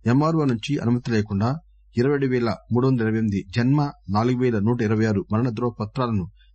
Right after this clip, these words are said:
జీఎస్ఎంసీ ఎలా జారీ చేసిందని ఆయన ప్రశ్నించారు. ఈ ధ్రువ పత్రాల్లో అత్యధిక పత్రాలను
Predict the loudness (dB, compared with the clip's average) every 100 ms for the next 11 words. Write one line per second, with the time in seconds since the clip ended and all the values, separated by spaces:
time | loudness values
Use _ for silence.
0 | -4 -2 -2 -2 -2 -2 0 0 -2 -2
1 | -2 -2 -4 -6 -2 0 2 0 -4 -8
2 | -8 -4 -4 -4 -14 -20 -20 -20 -2 0
3 | 0 -4 -4 -6 -4 0 0 -2 -8 _
4 | -8 -8 -4 -4 -2 -4 -8 -6 -2 0
5 | 0